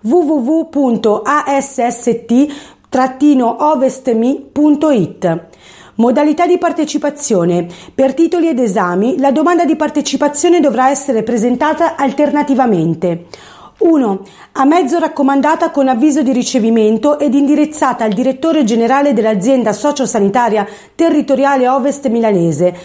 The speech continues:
via Papa Giovanni Paolo secondo, S N C,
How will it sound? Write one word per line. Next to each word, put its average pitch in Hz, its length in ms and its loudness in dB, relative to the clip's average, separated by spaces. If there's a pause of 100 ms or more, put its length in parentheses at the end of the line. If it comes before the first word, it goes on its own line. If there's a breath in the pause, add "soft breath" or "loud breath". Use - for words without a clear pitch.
(240 loud breath)
via 285 320 2
Papa 311 320 -2
Giovanni 262 460 0
Paolo 254 300 0
secondo, 240 680 0
S 269 320 -2
N 226 220 0
C, 220 360 -2